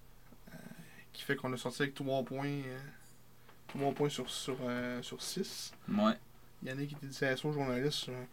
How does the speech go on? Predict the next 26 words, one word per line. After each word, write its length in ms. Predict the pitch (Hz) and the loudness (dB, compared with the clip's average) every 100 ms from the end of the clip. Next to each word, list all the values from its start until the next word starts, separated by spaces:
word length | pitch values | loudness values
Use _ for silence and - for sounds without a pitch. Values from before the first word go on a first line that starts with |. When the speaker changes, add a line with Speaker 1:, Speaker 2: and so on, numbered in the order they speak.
| - - - | -12 -12 -2
Speaker 1:
vous 80 | 117 | 6
voyez 120 | 135 | 6
que 60 | 139 | 8
ça 100 | 160 | 6
comme 140 | 156 | 6
vous 120 | 139 | 4
voulez, 420 | 139 131 117 160 180 | 6 8 10 10 6
là, 180 | 156 160 | 6 4
mais, 80 | 139 | 4
euh, 380 | 120 120 120 120 120 - - - | 2 4 2 2 -2 -10 -14 -8
on 60 | 117 123 | -6 -4
a 40 | |
eu 40 | |
trois 220 | 123 147 147 | 4 8 8
points 140 | 156 | 6
sur 180 | 143 - | 4 0
six, 160 | - | -2
c'était 140 | 151 - | -2 0
en 100 | 143 | 0
tabarnak 500 | - 127 120 123 127 135 | 2 2 2 0 0 4
de 80 | |
mes 180 | 113 123 | 4 2
questions. 400 | 120 127 117 - 131 - - | 0 0 0 0 -2 0 2
<laughs> 560 | 175 - - - - - - - 165 - | 2 2 -10 -8 2 6 6 4 -2 -4
C'est 240 | - - 147 | -14 -10 -6
simple. 240 | - 135 | -6 -4